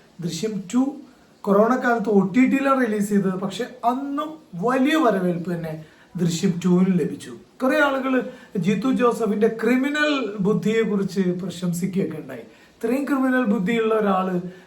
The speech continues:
ഈ മലയാളത്തിൽ ഇങ്ങനെ ജീവിച്ചിരിക്കുന്നു എന്ന് പറയുന്നത് ആ രീതിയിലൊക്കെ സോഷ്യൽ മീഡിയയിൽ വലിയ കമന്റ് ആയിരുന്നു. എന്നാൽ ദൃശ്യം ടു കഴിയുമ്പോൾ നമ്മൾ വിചാരിച്ചു ആ സിനിമ അവിടെ അവസാനിക്കുന്നത്. എന്നാൽ ഇപ്പൊ അതല്ല,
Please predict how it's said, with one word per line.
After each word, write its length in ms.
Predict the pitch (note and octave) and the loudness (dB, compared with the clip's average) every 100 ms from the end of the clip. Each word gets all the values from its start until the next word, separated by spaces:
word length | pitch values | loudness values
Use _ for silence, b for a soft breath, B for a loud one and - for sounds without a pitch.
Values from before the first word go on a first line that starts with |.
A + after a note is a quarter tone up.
| - | 2
ഈ 380 | G3+ G3+ F#3+ E3+ E3 | 6 8 6 2 -4
മലയാളത്തിൽ 500 | E3 F3 G3 F#3 G3 | -2 0 0 0 0
ഇങ്ങനെ 180 | F#3+ F#3+ | 0 0
ജീവിച്ചിരിക്കുന്നു 800 | D#3+ F3 F3+ F3+ G3 F3 F#3 F3 | 0 0 0 0 -2 -2 -2 0
എന്ന് 180 | F3+ E3 | 0 0
പറയുന്നത് 540 | E3+ E3 D#3+ D#3+ F#3 G3+ B B B | 0 -2 -4 -6 -6 -8 B B B
ആ 160 | B3 D4 | -2 0
രീതിയിലൊക്കെ 520 | D4 C4 B3+ A#3 A#3+ | 0 -2 -2 -2 -2
സോഷ്യൽ 440 | G3+ G3 G3 B3 | -2 -2 -2 -4
മീഡിയയിൽ 320 | B3 B3 B3 A#3+ | -4 -2 -2 0
വലിയ 220 | G3+ G3+ | 2 2
കമന്റ് 360 | F3 D#3+ D3+ | 0 -4 -8
ആയിരുന്നു. 280 | C#3 C3+ B2+ B B - | -10 -14 -16 B B -2
എന്നാൽ 320 | C4+ D4 C4 | 2 2 2
ദൃശ്യം 320 | - D4 C#4 C4+ | -2 -4 -2 0
ടു 40 | |
കഴിയുമ്പോൾ 460 | D4+ D4 C4 B3+ B3 | 2 2 2 0 0
നമ്മൾ 200 | A#3 A#3+ | -2 0
വിചാരിച്ചു 360 | G3+ G#3+ - | 2 2 2
ആ 120 | G#3+ | 0
സിനിമ 200 | G#3 G3 | 0 0
അവിടെ 160 | G3 F#3+ | 2 2
അവസാനിക്കുന്നത്. 600 | E3+ F3 F3 E3+ E3+ - B B - | 0 -4 -6 -6 -8 -12 B B -10
എന്നാൽ 140 | E3+ | -6
ഇപ്പൊ 220 | E3+ E3+ F#3+ | -4 -2 -2
അതല്ല, 380 | G3 F3 - | -2 -4 -6